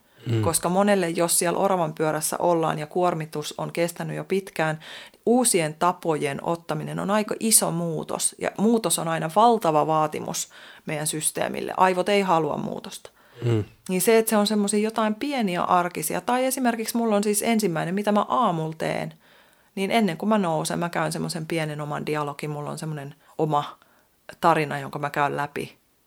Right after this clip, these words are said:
Speaker 2: toistan itselleni ja katon, että milläs fiiliksellä mä nyt hengittelen itseni tähän uuteen päivään. Eikä siihenkään tarvitse käyttää hirveän montaa minuuttia, mut se on semmonen, niinku, ettei lähde höökällä jo siitä sängystä,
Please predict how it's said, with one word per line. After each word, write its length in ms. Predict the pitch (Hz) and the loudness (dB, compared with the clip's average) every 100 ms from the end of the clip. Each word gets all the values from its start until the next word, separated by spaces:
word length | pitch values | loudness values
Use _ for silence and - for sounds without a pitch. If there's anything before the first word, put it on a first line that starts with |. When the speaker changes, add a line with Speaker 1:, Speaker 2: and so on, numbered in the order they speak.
| - | -2
Speaker 2:
toistan 420 | 165 151 - 139 | 0 2 -2 -6
itselleni 500 | 143 - 139 139 139 | -8 -6 -4 -6 -8
ja 100 | 139 | -8
katon, 300 | - 185 180 | -8 -4 -4
että 180 | 165 - | -4 -4
milläs 420 | 175 208 202 190 | 0 2 2 0
fiiliksellä 560 | - 180 170 165 165 156 | 2 2 2 -4 -4 -4
mä 120 | 151 | -6
nyt 180 | 147 - | -8 -6
hengittelen 560 | 156 147 151 143 143 139 | -6 -6 -6 -6 -6 -8
itseni 340 | 135 147 139 | -8 -8 -6
tähän 320 | - 139 135 - _ | -6 -6 -8 -12 _
uuteen 380 | 226 247 139 143 | -4 0 0 0
päivään. 460 | - - - - 175 _ _ | -2 -6 -6 -8 -10 _ _
Eikä 180 | 277 294 | -4 0
siihenkään 480 | 359 277 226 180 - | 2 4 2 2 2
tarvitse 320 | 165 156 151 | 2 0 -4
käyttää 320 | 151 - 151 | -6 -4 -4
hirveän 360 | 156 160 143 139 | -2 -2 -4 -6
montaa 340 | 139 139 139 | -6 -4 -4
minuuttia, 560 | 139 139 147 160 - - | -6 -10 -10 -10 -12 -10
mut 160 | 180 | -4
se 80 | 233 | 0
on 80 | 233 | 2
semmonen, 360 | 254 240 208 | 2 2 2
niinku, 260 | 190 185 180 | 0 0 0
ettei 300 | 185 - 190 | 0 0 2
lähde 180 | 202 202 | 4 4
höökällä 560 | 220 247 180 160 160 | 6 6 4 2 0
jo 200 | 165 233 | 4 4
siitä 400 | 240 208 180 170 | 6 4 4 2
sängystä, 680 | 175 208 185 135 - - - | 2 2 0 -4 -8 -10 -10